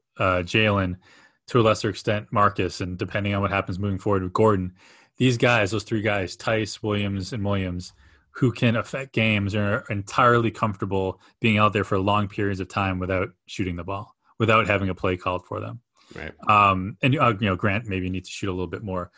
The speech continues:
Speaker 1: but those are the guys that, the, the pieces that are gonna come around, come together around the offensive core of the Celtics. You need guys like that who are on smaller contracts, and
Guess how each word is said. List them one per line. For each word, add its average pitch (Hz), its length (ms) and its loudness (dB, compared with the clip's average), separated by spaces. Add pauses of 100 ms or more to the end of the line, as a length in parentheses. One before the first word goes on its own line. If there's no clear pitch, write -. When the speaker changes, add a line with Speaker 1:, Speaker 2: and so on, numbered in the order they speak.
(140)
Speaker 1:
but 113 100 -6
those 123 200 4
are 117 40 2
the 110 100 0
guys 101 300 2
that, 104 260 -2
the, 117 100 -2
the 127 140 -6
pieces 113 420 -4
that 101 120 0
are 98 60 -2
gonna 92 200 -4
come 104 300 -4
around, 95 640 -2 (180)
come 113 160 0
together 101 420 0
around 95 680 -2 (260)
the 117 120 0
offensive 95 580 -2
core 92 360 -2
of 87 120 -6
the 92 40 -10
Celtics. 92 560 -6 (240)
You 104 120 -10
need 101 320 -6
guys 92 260 -4
like 95 180 -6
that 92 300 -6
who 107 100 -4
are 101 140 0
on 98 240 -2
smaller 92 380 -4
contracts, 90 600 -6
and 95 140 -14